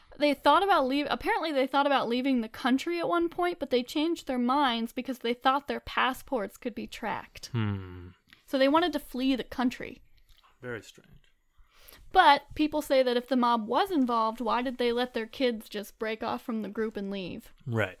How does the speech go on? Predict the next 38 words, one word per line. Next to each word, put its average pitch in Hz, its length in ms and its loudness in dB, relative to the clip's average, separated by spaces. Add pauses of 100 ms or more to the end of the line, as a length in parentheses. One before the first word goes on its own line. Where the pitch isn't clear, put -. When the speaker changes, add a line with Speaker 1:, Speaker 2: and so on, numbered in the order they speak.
(120)
Speaker 1:
Like, 262 160 -2
I 269 80 0
guess 330 260 2
if 330 100 -6
they 269 120 2
were 247 160 2
running, 262 480 0
but - 180 -6
still, 294 560 0
if 247 80 0 (240)
the 240 80 -4
mob 277 460 4
was 302 180 0
out 269 260 2
to 277 80 -4
get 233 220 -4
your 220 180 -6
family, 220 800 -2 (240)
Speaker 2:
Mm-hmm. 117 500 2 (600)
Speaker 1:
wouldn't 262 340 2
you 277 80 0
go 247 180 2
back 240 300 -2
and 233 140 -2
try 233 220 -4
to 240 160 -8
save 233 380 -2
your 220 120 -8
kid? 247 460 -2 (280)
Speaker 2:
Right. 120 580 2
Speaker 1:
If 107 60 -4
they 226 120 -2
were 233 80 -4
trying 117 240 0
to 233 60 4
Speaker 2:
Well, - 100 0
Speaker 1:
run 220 160 -4
away? 220 440 -2